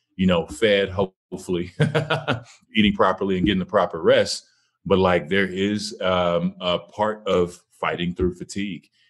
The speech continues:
and recognizing the difference and making sure you're saying, "Okay, I have to keep going right now.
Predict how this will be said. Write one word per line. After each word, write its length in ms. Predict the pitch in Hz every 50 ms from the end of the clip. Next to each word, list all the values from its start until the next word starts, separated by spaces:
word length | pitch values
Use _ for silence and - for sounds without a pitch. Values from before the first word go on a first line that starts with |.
| _ _ -
and 200 | 87 85 78 76
recognizing 920 | 90 98 104 104 127 107 98 95 90 87 87 87 87 - 90 87 85 85 -
the 100 | 90 87
difference 460 | 101 110 107 - 92 76 - - -
and 160 | 87 87 85
making 240 | 95 98 92 101 92
sure 260 | 90 - - 110 104
you're 140 | 98 95 95
saying, 260 | 92 - 107 98 98
"Okay, 360 | 104 104 - 101 87 85 85 - _ _ _ _ _ _ _ _ _ _ _ _ _ _ _ _ _ _ _ _ _ _ -
I 100 | - -
have 220 | 85 104 110 110 113
to 100 | 113 107
keep 260 | - 113 113 107 92
going 340 | 92 98 113 120 107 95 87
right 220 | 82 78 76 76
now. 240 | 76 73 73 131